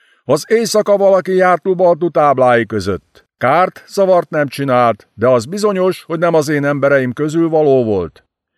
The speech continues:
Kérlek, isteni uram, gyere velem, és tekintsd meg!" Egil inkább döbbent volt, mint felháborodott, és magamban egyetértettem vele. Az a hosszú, félig a sziklába mélyített terem,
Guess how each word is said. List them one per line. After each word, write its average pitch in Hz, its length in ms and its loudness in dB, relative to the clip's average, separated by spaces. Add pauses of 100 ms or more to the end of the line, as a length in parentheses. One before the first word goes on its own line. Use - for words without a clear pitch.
(320)
Kérlek, 202 640 2
isteni 156 440 -2
uram, 113 540 0
gyere 180 320 0
velem, 143 460 0
és 143 240 -6
tekintsd 107 520 -8
meg!" 76 340 -18 (1500)
Egil 160 400 -2
inkább 117 440 -2
döbbent 92 460 -4
volt, 92 540 -6
mint 87 180 -10
felháborodott, 98 1080 -6
és 107 260 -6
magamban 135 500 -2
egyetértettem 87 960 -6
vele. 69 400 -14 (1040)
Az 160 180 0
a 160 80 2
hosszú, 101 800 -6
félig 156 420 -4
a 139 100 0
sziklába 110 560 -4
mélyített 107 560 -4
terem, 98 560 -6